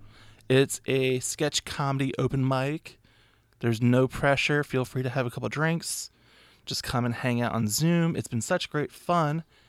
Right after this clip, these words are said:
and I hope that you're able to join us if you're hearing this. Check out my first sketch dot com and philly sketch fest dot com for more information. The Zoom I D will go up the day of the show.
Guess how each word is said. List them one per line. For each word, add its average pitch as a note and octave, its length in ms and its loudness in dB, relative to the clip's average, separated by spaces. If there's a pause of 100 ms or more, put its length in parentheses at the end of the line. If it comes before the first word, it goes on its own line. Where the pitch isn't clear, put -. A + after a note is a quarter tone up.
(420)
and B2 80 -2
I B2 40 0
hope G3 280 0
that E3+ 120 0
you're C3 120 -4
able D3+ 160 0
to C#3+ 80 -4
join E3+ 300 2
us B2+ 160 -2
if A#2 100 -8
you're A#2+ 80 -4
hearing A2 320 0
this. - 460 -8 (720)
Check D#3 120 2
out C#3+ 120 2
my C3+ 200 2
first C#3 280 0
sketch - 240 -2
dot B2+ 180 0
com A#2+ 320 -4
and A#2+ 140 -4
philly A#2 180 -2
sketch - 300 -6
fest G#2+ 220 -4
dot G#2 180 -4
com A2 480 -4 (680)
for - 140 -4
more B2 140 6
information. B2 720 0 (260)
The A#2+ 140 0
Zoom B2+ 240 2
I A#2+ 100 2
D A#2 260 2
will A2+ 140 2
go A2+ 200 2
up A2+ 160 0
the A#2 60 -8
day G#2 260 2
of G#2 100 0
the G#2+ 80 0
show. G#2 560 -2